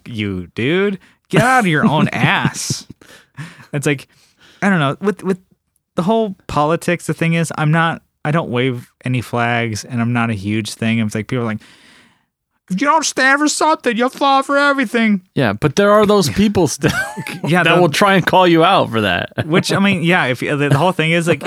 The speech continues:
Speaker 1: <laughs> you know, with politics, maybe we're getting a little heavy for the tone jerks, but, like, a lot of
Speaker 2: Yeah.
Speaker 1: people are like, you know, uh, "If you're not with me, you're against me."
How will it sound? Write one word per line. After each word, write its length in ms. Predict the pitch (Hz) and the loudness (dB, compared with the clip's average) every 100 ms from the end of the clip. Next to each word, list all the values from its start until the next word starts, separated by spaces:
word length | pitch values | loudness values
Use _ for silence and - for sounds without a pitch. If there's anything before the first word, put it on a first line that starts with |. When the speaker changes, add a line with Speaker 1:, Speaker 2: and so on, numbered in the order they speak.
| - - | -8 -10
Speaker 1:
<laughs> 200 | - 175 | -10 -6
you 160 | 185 | -6
know, 260 | 127 135 156 | -4 -2 -2
with 200 | 156 147 | -2 -2
politics, 440 | 151 135 131 123 | 0 0 -2 -4
maybe 120 | 143 | -2
we're 120 | 139 127 | -2 -2
getting 220 | 120 123 | -2 -2
a 20 | |
little 160 | 120 107 | -2 -2
heavy 220 | 110 110 | -2 -4
for 100 | 113 | -6
the 60 | 101 | -4
tone 180 | 117 110 | -2 -2
jerks, 160 | 101 - - - | -4 -10 -20 -8
but, 100 | 156 | -2
like, 120 | 160 - | 0 2
a 60 | |
lot 160 | 156 175 | 2 2
of 40 | 185 | 2
Speaker 2:
Yeah. 60 | |
Speaker 1:
people 160 | 170 160 | 2 2
are 100 | 147 | 4
like, 340 | 143 135 135 - - - - - _ | 2 2 -2 -12 -20 -20 -20 -20 _
you 100 | 170 | 0
know, 200 | 147 127 | 2 0
uh, 600 | 113 127 127 120 117 117 113 - _ _ _ | -2 -2 0 0 0 -4 -8 -18 _ _ _
"If 120 | 127 170 | -4 0
you're 100 | 196 | 2
not 200 | 214 196 | 2 2
with 240 | 220 - | 0 -2
me, 100 | 202 | -4
you're 240 | 196 196 202 | -2 0 0
against 440 | 175 208 185 - | 0 0 -2 -2
me." 220 | 127 82 | -2 -4